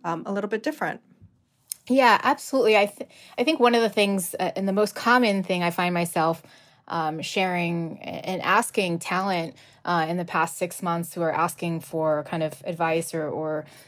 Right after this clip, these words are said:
Speaker 2: you know, a view into what's happening is, you know, reevaluating what's most important to you now. Because I think with the shift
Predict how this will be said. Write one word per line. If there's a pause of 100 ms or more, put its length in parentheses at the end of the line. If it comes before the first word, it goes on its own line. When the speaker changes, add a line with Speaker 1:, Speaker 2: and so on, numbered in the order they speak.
(140)
Speaker 2:
you
know,
a
view
into
what's
happening (300)
is, (320)
you
know,
reevaluating
what's
most
important
to
you
now.
Because
I
think (480)
with
the
shift